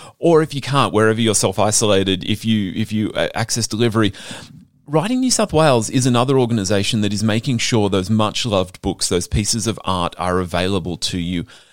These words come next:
in this time of need and the way they've been available to us for our entire lives. You can go to writing new south wales dot org dot A U to find out a little bit more about this funding cut.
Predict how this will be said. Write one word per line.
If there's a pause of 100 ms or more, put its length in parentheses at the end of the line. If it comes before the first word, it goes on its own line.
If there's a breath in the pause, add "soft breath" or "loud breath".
(120 soft breath)
in
this
time
of
need
and
the
way
they've
been
available
to
us
for
our
entire
lives. (460 loud breath)
You
can
go
to
writing
new
south
wales
dot
org
dot
A
U
to
find
out
a
little
bit
more
about (100)
this
funding
cut.